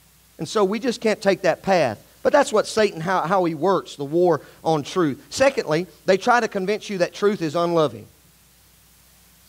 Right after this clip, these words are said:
Now, do we not have a lot of that going on in the world today? We've got a lot of people trying to live their life in the way that the Bible condemns and says is not right. And here's the first thing they say, "That's not very loving for you to say that's wrong.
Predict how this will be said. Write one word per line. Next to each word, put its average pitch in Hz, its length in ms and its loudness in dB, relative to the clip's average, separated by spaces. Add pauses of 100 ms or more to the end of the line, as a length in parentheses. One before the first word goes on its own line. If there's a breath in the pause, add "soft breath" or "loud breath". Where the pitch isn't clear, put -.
(440 soft breath)
Now, 160 100 2
do 190 100 2
we 240 100 0
not 240 200 4
have 233 160 4
a 233 60 2
lot 233 200 4
of 226 60 2
that 220 140 0
going 233 200 0
on 226 140 2
in 220 80 -6
the 220 60 -4
world 226 300 2
today? 233 360 0 (800 soft breath)
We've 208 180 2
got 226 160 6
a 214 40 4
lot 226 160 4
of 220 80 -2
people 220 240 -4
trying 220 240 0
to 202 60 0
live 208 240 2
their 214 160 0
life 214 300 2
in 196 80 -8
the 190 40 -8
way 202 200 2
that 196 180 -8
the 180 60 -6
Bible 202 340 0
condemns 202 560 -8
and 185 100 -12
says 190 220 -4
is 151 160 -8
not 202 300 0
right. 214 320 0 (180 loud breath)
And 156 100 -8
here's 202 200 -2
the 165 80 -6
first 220 340 -2
thing 220 180 -4
they 202 140 0
say, 160 220 -2 (160 loud breath)
"That's 240 340 2
not 214 220 -2
very 190 240 -2
loving 175 400 0
for 156 100 -14
you 165 160 -12
to 143 80 -8
say 151 220 -6
that's 143 200 -6
wrong. 117 320 -8